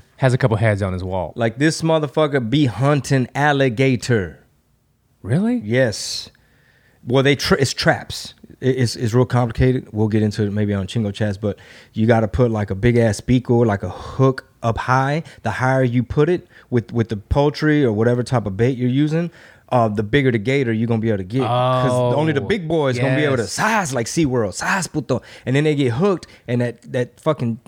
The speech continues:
Speaker 2: chain and hook goes down their throat or whatever. And now they're wrestling with it. Now you gotta wait about twenty-four hours. Now go check up on all your traps. Now this motherfucker should be tired. All you were trying to do was tire him out.
Speaker 1: Twenty-four hours?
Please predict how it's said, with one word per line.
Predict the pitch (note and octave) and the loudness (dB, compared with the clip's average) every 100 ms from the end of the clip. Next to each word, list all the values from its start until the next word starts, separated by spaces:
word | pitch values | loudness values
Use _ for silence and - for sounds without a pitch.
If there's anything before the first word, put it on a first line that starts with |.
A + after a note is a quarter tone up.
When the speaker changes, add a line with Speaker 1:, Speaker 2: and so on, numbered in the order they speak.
| - | -10
Speaker 2:
chain | - E3 F3 E3 C#3 A#2 B2 | -2 0 2 2 2 0 -2
and | A#2 G#2+ G2+ | -2 -2 -4
hook | D3 F3 | -2 -2
goes | C3+ B2+ | 0 0
down | C3 C3 | 2 2
their | A2 | 0
throat | - C3+ F3 | 0 0 0
or | A#2+ | 0
whatever. | A2+ G#2+ A2+ C3 - - - | 0 0 -2 -4 -8 -12 -4
And | B2+ | 0
now | C3+ | 2
they're | C#3+ B2+ | 2 2
wrestling | A#2+ F#3+ - D3 A#2+ | 2 0 0 0 2
with | A#2 A#2 | 2 2
it. | D3+ - - _ G2+ | 0 -4 -20 _ -6
Now | A2 C3+ F3+ | -2 0 2
you | F3+ E3 | 2 2
gotta | D3 B2 | 2 0
wait | A#2 F3+ C#3+ | 2 0 0
about | A#2+ A#2+ | -6 -2
twenty-four | F3+ F#3 F3 F3 | 0 0 2 2
hours. | E3+ C#3 A#2 | 4 2 0
Now | A#2+ | 0
go | C3+ | 0
check | C3+ F3 D#3 | 0 0 0
up | D3+ | 0
on | C#3+ | 2
all | D3 | 2
your | B2+ | 0
traps. | - E3 D3+ - - _ _ | -2 0 0 -4 -14 _ _
Now | A#2+ B2 | -2 2
this | E3 - | 2 0
motherfucker | D3 D3 A#2+ | 0 0 -2
should | - G#2+ | -2 -2
be | A2 | -2
tired. | C3 D#3 A2+ F2 E2 - _ - | 0 0 0 -4 -16 -20 _ -2
All | D#3 | 0
you | A3 B3 | 2 2
were | A#3+ | 0
trying | A3+ G#3 | 0 0
to | F3+ | 2
do | G3+ | 2
was | D3 | 0
tire | - - F3+ D#3 B2+ | -2 0 2 2 2
him | C3+ B2 | 0 0
out. | B2+ G#2 | -2 -4
Speaker 1:
Twenty-four | - C3+ C3+ D3+ C3+ | 0 2 2 2 0
hours? | G2+ G#2+ B2+ C#3+ - | 2 2 2 0 -6